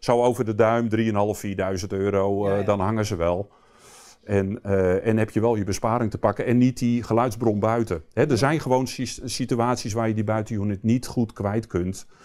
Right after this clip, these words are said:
Speaker 1: zonder problemen of, of met heel veel arbeid. En dan is dit wel, eh, kan dit een hele goede oplossing zijn.
Speaker 2: Ja.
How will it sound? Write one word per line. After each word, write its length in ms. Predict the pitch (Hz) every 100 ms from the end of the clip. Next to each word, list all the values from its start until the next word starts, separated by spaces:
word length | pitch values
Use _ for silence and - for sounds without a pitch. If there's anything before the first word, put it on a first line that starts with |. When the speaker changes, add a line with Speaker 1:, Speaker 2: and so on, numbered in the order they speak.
| - -
Speaker 1:
zonder 300 | 123 110 101
problemen 680 | 107 92 101 107 104 95 98
of, 220 | 110 -
of 340 | 127 113 - -
met 220 | 104 104
heel 200 | 110 107
veel 160 | 110
arbeid. 480 | 104 117 95 87 104
En 140 | 110 117
dan 120 | 123
is 120 | 107
dit 260 | 123 110 117
wel, 360 | 120 104 104 98
eh, 180 | 95 92
kan 180 | - 160
dit 140 | 139 104
een 100 | 104
hele 200 | 104 98
goede 220 | 110 123
oplossing 360 | 147 117 98
zijn. 220 | 90 87 -
Speaker 2:
Ja. 200 | 208